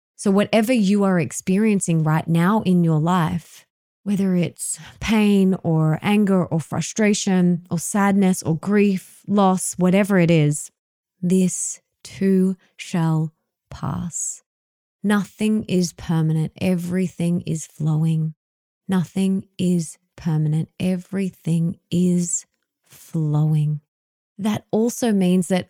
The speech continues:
all of the elation and all of the great things as well will pass too. So be present with them. Squeeze the most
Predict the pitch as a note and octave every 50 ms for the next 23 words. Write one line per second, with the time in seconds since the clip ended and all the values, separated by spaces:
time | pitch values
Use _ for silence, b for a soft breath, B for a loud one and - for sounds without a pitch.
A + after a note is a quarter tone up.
0 | _ - - A3+ A#3 A3+ A#3 A#3 A3 G#3 F#3+ F3+ F#3 G3 G3+ G3 - - F#3+ F3+
1 | F3+ F3 F3+ G3+ A#3 - - - G#3+ F#3 F3 F3 - - F3+ F3+ F3+ - - G#3
2 | G#3+ A3 A3 G#3+ F#3+ F#3 G3 F#3 G3 F#3+ F#3+ F#3 F3 - G3 F#3+ F#3 F#3 G3 A3
3 | B3 E4 - - _ _ - F#3+ E3+ E3+ F3 F3 - - _ - - G#3 B3 A#3
4 | - A3+ A3+ A#3+ C#4+ D4+ - - G#3 F3 F#3 F3+ F#3 G3 G3+ G3 _ _ _ _
5 | F3+ G3+ G3 G3+ G3+ F#3+ - - - F#3+ F#3 F#3 F#3+ - - - - A#3 G#3 F3+
6 | F3 - - _ _ _ _ _ - - - - A#3 B3 A3+ - _ _ _ _
7 | _ _ - C#4+ B3+ - - - - - B3+ - - B3+ C4+ C4+ C4+ A#3 A#3 C4+
8 | B3+ A3+ A3 - - - _ - B3 A#3 A3+ A#3+ B3+ - - - _ A#3 A3 G#3+
9 | G#3 - - - - - C#4+ D4 D4 D4 - D#4+ D#4 D#4 D4 C#4+ C#4+ C#4+ C#4+ C#4+
10 | D4+ D4+ - - - -